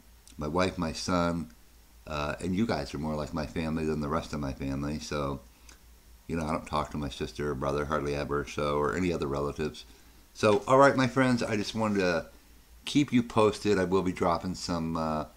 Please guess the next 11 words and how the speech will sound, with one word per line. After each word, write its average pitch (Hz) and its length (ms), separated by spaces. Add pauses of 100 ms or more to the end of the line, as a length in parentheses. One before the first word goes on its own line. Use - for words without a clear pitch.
(580)
reactions 92 640
tonight, 87 540
and, 76 360 (720)
uh, 92 180
as 85 100
far 101 180
as 90 100
the - 100
Mosh 82 300
Kudai 92 260
Bergen, 82 520